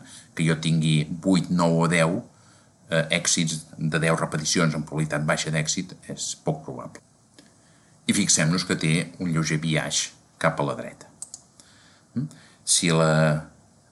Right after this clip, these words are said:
P ara faig zero cinc, fixem-nos que en aquí el més probable, la moda, és cinc. Quatre i sis són igual de probables, tres i set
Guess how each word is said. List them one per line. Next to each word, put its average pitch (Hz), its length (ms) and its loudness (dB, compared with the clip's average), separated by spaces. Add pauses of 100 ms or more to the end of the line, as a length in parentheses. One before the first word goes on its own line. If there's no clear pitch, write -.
(120)
P 98 240 4
ara 78 400 2
faig 76 160 -6
zero 78 240 -2
cinc, 143 380 2 (720)
fixem-nos 92 400 2
que 101 80 4
en 92 80 6
aquí 90 220 2 (460)
el 76 200 -2
més 87 160 2
probable, 87 640 2 (380)
la 69 320 -6
moda, 78 520 0
és - 360 -4 (200)
cinc. 71 400 -4 (400)
Quatre 85 280 0
i 73 40 2
sis - 260 0
són 73 140 -2
igual 80 200 2
de 80 80 -2
probables, 82 640 0
tres 73 220 -6
i 76 80 -2
set - 300 -2